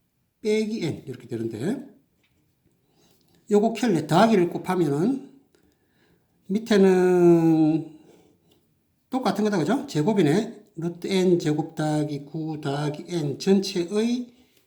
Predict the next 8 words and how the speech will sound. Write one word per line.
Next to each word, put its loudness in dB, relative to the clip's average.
제곱분의, -2
위에는 0
제곱, -6
제곱 -6
차니까 -8
N 0
제곱 -4
없어지고 -6